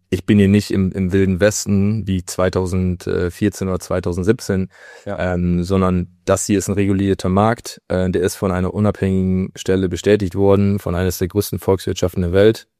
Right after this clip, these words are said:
Speaker 1: ähm, nicht nur jetzt, äh, in Europa, im europäischen Wirtschaftsraum, sondern eben auch in den U S A.
Speaker 2: Ja.
Speaker 1: Ähm, das sehen vielleicht andere Länder anders, aber das ist für mich immer eigentlich ein sehr bullisches Signal.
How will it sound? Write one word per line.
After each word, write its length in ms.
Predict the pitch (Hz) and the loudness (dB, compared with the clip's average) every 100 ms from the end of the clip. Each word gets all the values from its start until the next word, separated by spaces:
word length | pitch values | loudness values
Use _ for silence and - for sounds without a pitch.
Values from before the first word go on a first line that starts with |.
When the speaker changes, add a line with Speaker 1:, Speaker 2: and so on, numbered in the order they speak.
| - | -6
Speaker 1:
ähm, 440 | 90 90 87 - - | -2 0 -2 -6 -10
nicht 240 | 87 92 | -6 -2
nur 100 | 98 | -2
jetzt, 300 | 90 - - _ _ _ | -2 -4 -12 _ _ _
äh, 200 | 90 90 | -2 -2
in 140 | - 90 | 0 -2
Europa, 380 | 85 98 95 | 0 0 0
im 100 | 90 | -2
europäischen 540 | 87 90 90 98 - 90 | -2 -2 -2 -2 -2 -2
Wirtschaftsraum, 540 | 98 - 87 90 90 | 0 -2 -4 -2 -2
sondern 240 | 87 87 85 | 0 -4 -4
eben 220 | 90 82 | -4 -4
auch 160 | 87 | -6
in 80 | 90 | -4
den 100 | 87 | -4
U 100 | 87 | -4
S 120 | 85 | -6
A. 240 | 87 95 101 _ _ _ _ - | -2 0 -2 _ _ _ _ -8
Speaker 2:
Ja. 260 | 95 92 | -4 0
Speaker 1:
Ähm, 240 | 92 90 85 | 0 0 -2
das 120 | 87 | 0
sehen 160 | 104 104 | 2 4
vielleicht 260 | 101 87 | 2 0
andere 240 | 98 98 95 | -2 0 2
Länder 280 | 92 92 | 2 2
anders, 360 | 92 113 107 - | 2 2 2 0
aber 360 | 90 90 90 87 | -2 2 0 0
das 200 | 95 92 | -4 -4
ist 100 | - | -4
für 120 | 95 | -2
mich 180 | 95 92 | 0 -2
immer 220 | 95 85 | -2 -2
eigentlich 280 | 92 90 - | -2 -4 -4
ein 80 | |
sehr 280 | 87 92 90 | 0 2 2
bullisches 460 | 85 107 117 104 - | 0 0 0 -2 -4
Signal. 460 | 104 95 101 110 | -2 0 2 0